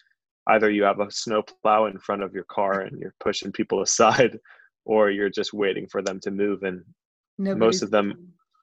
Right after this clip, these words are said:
Speaker 1: nobody's moving. They're like, if anything, they, like, wanna just sit on the hood of your car or something.
Speaker 2: They're like, "Thank you for this chair." <laughs>
Speaker 1: For real. So as that happens, um, we just open up our front yard, cook burgers.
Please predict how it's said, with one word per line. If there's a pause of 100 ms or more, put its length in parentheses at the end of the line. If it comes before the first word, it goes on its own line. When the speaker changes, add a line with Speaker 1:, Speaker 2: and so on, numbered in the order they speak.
(300)
Speaker 1:
nobody's
moving.
They're
like, (600)
if
anything,
they,
like,
wanna
just
sit
on
the
hood
of
your
car
or
something. (500)
Speaker 2:
They're
like,
"Thank
you
for
this
chair." (180)
<laughs>
Speaker 1:
For
real. (460)
So (200)
as
that
happens, (280)
um, (220)
we
just
open
up
our
front
yard,
cook
burgers.